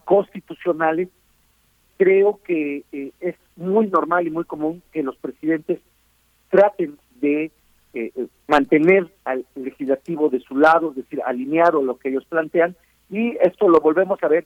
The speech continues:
tanto en el presi-, en el gobierno del presidente López Obrador como en los gobiernos anteriores, es decir, el presidente Peña Nieto pudo hacer las reformas constitucionales que él, eh, deseaba, que su proyecto político deseaba,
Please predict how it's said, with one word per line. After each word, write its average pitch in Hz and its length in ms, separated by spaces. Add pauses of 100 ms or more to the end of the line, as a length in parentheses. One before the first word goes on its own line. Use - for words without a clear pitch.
tanto 139 260
en 135 60
el 127 80
presi-, - 340
en 139 140
el 131 60
gobierno 190 280
del 165 120
presidente 151 540
López 170 400
Obrador 135 360
como 214 360
en 175 60
los 147 140
gobiernos 139 320
anteriores, 220 420
es 170 100
decir, 160 240 (240)
el 147 120
presidente 165 520
Peña 147 280
Nieto 170 260
pudo 165 300
hacer 165 200
las 165 160
reformas 151 440
constitucionales 143 720 (460)
que 139 100
él, 160 260
eh, 135 320
deseaba, 185 580
que - 140
su - 60
proyecto 143 360
político 143 420
deseaba, 165 440